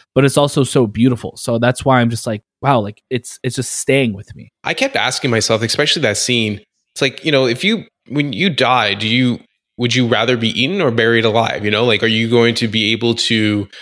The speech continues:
Speaker 2: sustain someone who actually needs the food? Like, because you're gonna de-, you're gonna decompose in the ground. At least these people can live without having to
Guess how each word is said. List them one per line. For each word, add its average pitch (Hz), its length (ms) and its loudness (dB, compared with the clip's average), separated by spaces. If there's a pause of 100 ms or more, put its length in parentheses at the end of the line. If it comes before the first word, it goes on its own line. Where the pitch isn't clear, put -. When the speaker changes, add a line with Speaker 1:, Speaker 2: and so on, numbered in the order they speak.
(480)
Speaker 2:
sustain 135 560 0
someone 135 340 2
who 120 160 2
actually 113 300 0
needs 110 500 0
the 117 220 -4
food? 160 800 2 (640)
Like, 151 240 2
because 165 220 0
you're 226 120 2
gonna 180 320 0
de-, 135 260 -4
you're 143 160 2
gonna 175 260 2 (500)
decompose 131 560 0
in 117 60 0
the 107 80 0
ground. 110 480 0
At 113 80 2
least 143 380 -2 (180)
these 117 140 -2
people 117 260 -2
can 104 240 -2
live 110 320 2
without 107 240 2
having 110 340 -2
to 104 380 -4